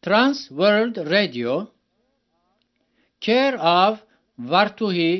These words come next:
Բալկջյան, նամակադուփ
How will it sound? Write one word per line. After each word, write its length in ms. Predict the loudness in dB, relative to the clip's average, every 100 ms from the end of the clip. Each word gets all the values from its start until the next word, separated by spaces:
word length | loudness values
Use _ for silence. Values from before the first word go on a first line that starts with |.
| -6
Բալկջյան, 720 | -2 0 0 -2 -8 -8 -8 -8 -14 _ _ _ _ _ _ _ _ _ _ _ _ _ _ _ _ _ _ -6
նամակադուփ 760 | 2 4 4 2 -2 -4 -10